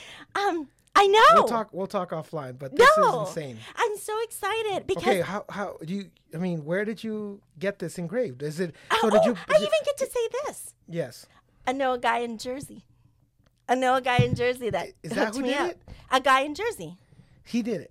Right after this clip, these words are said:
Speaker 2: I know who it is.
Speaker 1: No, no, no.
Speaker 2: Oh,
Speaker 1: It's
Speaker 2: not
Speaker 1: no,
Speaker 2: this,
Speaker 1: it's a
Speaker 2: oh.
Speaker 1: guy in Jersey.
Speaker 2: Oh, not the, not the guy that
Speaker 1: Not,
Speaker 2: did the
Speaker 1: not
Speaker 2: plaques,
Speaker 1: Polly,
Speaker 2: the,
Speaker 1: not,
Speaker 2: yeah, Polly who did
Speaker 1: not
Speaker 2: the,
Speaker 1: Rich.
Speaker 2: the amazing wood.
Speaker 1: <laughs>
Speaker 2: Yeah.
Speaker 1: Um, no, it was, um, it was a
Speaker 2: Hey, I got a guy.
Speaker 1: Yeah, I got
Speaker 2: I
Speaker 1: a
Speaker 2: got,
Speaker 1: guy.
Speaker 2: I
Speaker 1: That's
Speaker 2: got
Speaker 1: what
Speaker 2: a
Speaker 1: I'm
Speaker 2: guy
Speaker 1: saying.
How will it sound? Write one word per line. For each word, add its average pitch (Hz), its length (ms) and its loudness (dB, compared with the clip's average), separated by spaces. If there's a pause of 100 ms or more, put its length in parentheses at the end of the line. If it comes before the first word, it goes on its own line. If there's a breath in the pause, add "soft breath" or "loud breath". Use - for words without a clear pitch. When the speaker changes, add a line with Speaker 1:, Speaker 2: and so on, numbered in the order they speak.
(120)
Speaker 2:
I 202 100 -2
know 262 120 0
who 196 140 -4
it 156 60 -2
is. 185 260 -6
Speaker 1:
No, 440 220 4
no, 320 200 2
no. 269 220 -2
Speaker 2:
Oh, 180 120 0
Speaker 1:
It's - 80 2
Speaker 2:
not 269 100 -4
Speaker 1:
no, 262 120 0
Speaker 2:
this, 240 120 -2
Speaker 1:
it's 381 180 0
a 359 100 -2
Speaker 2:
oh. - 40 -2
Speaker 1:
guy 262 180 2
in 254 120 -4
Jersey. 220 400 -12
Speaker 2:
Oh, 175 240 0
not 156 260 -2
the, 147 200 -8
not 151 200 -6
the 156 80 -8
guy 147 140 -8
that 269 40 -2
Speaker 1:
Not, 285 260 6
Speaker 2:
did - 60 -6
the 262 40 -2
Speaker 1:
not 247 180 4
Speaker 2:
plaques, - 120 -8
Speaker 1:
Polly, 240 340 2
Speaker 2:
the, 247 100 -2
Speaker 1:
not, 220 420 -4
Speaker 2:
yeah, 143 140 -8
Polly 151 360 -6
who 147 120 -8
did 147 140 -6
Speaker 1:
not 143 300 2
Speaker 2:
the, - 60 -20 (340 loud breath)
Speaker 1:
Rich. 233 200 2
Speaker 2:
the - 80 4
amazing 156 440 2
wood. 156 220 4 (160)
Speaker 1:
<laughs> 453 160 -4
Speaker 2:
Yeah. 139 260 -10 (200 loud breath)
Speaker 1:
Um, 269 420 2
no, 320 360 6
it 349 140 -2
was, 359 260 -6
um, 254 520 0
it 247 140 0
was 254 180 2
a 247 140 4
Speaker 2:
Hey, 170 220 -4
I 151 80 -4
got 208 200 0
a 151 60 -4
guy. 131 320 -8 (180)
Speaker 1:
Yeah, 277 140 0
I 302 80 6
got 453 220 8
Speaker 2:
I 453 40 2
Speaker 1:
a - 0 -
Speaker 2:
got, - 60 -2
Speaker 1:
guy. 330 140 0
Speaker 2:
I - 40 -2
Speaker 1:
That's 427 200 4
Speaker 2:
got 466 40 6
Speaker 1:
what - 0 -
Speaker 2:
a 466 40 6
Speaker 1:
I'm 453 60 2
Speaker 2:
guy 453 80 2 (100)
Speaker 1:
saying. 403 100 -2